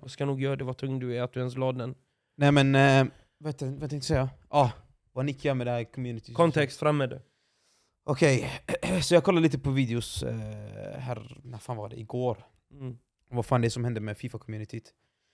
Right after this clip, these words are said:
Speaker 2: Så basically, eh, jag tror det var något, eh, bugg med rewardsen.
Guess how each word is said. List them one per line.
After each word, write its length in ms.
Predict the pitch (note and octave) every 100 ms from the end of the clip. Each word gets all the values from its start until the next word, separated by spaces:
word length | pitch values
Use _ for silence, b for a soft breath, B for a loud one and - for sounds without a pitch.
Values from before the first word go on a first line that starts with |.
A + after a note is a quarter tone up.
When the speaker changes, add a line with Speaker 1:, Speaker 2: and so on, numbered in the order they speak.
| _ _
Speaker 2:
Så 120 | - B2+
basically, 640 | F3 F3 D3+ C#3 D3+ D3+ - _ _ _ -
eh, 380 | C#3 A#2 A#2+ A#2
jag 240 | B2+ C3
tror 540 | - D#3+ D3+ D3 C3 A#2+
det 100 | C3
var 180 | C#3
något, 340 | C3+ B2 - -
eh, 200 | A#2+ A#2
bugg 480 | A2 C3+ B2+ G#2+ A#2
med 340 | A#2+ A2+ G#2
rewardsen. 960 | A2 A2+ A2+ C3+ B2 - B2+ C3+ D3